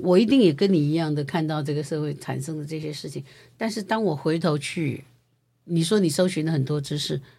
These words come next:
那我同时也就接收，同步的接收到一些你能够接受到，我也接收到，那我有统合出来，我发现说，哦，原来是因为有卡拉帕萨瑜伽的这个星象，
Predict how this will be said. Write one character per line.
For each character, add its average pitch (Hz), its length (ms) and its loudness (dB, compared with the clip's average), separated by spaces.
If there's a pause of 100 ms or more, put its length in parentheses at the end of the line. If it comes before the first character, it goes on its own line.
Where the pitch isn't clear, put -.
(360)
那 233 160 2
我 170 120 4
同 165 240 4
时 170 160 -2
也 147 140 4
就 165 220 2
接 170 200 2
收， 170 180 4
同 160 260 2
步 180 180 2
的 151 80 0
接 160 180 2
收 165 160 2
到 156 140 0
一 151 80 0
些 147 340 -2 (120)
你 151 220 -2
能 147 120 4
够 175 140 0
接 156 160 -2
受 151 180 -2
到， 139 180 -4 (240)
我 165 120 2
也 151 40 2
接 151 200 -2
收 151 180 -2
到， 143 140 -6 (240)
那 208 120 4
我 175 160 6
有 170 60 6
统 135 260 -2
合 135 180 0
出 151 200 -8
来， 147 160 -4
我 147 100 -4
发 165 220 -2
现 160 140 -2
说， 151 200 -6 (360)
哦， 247 340 2 (340)
原 220 160 2
来 196 160 6
是 202 220 0
因 214 120 2
为 202 120 4
有 143 220 2
卡 139 220 -4
拉 143 120 2
帕 156 180 -2
萨 147 220 -2
瑜 143 160 -2
伽 139 200 -2
的 143 140 0
这 156 220 0
个 143 420 -2 (440)
星 165 300 2
象， 156 220 -2